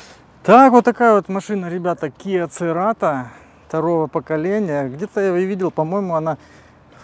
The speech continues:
если мне память не изменяет, в другой комиссионке брестской продавалась.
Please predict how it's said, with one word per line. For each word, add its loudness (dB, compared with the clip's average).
если -14
мне -8
память -6
не -10
изменяет, -8
в -10
другой -4
комиссионке -8
брестской -10
продавалась. -4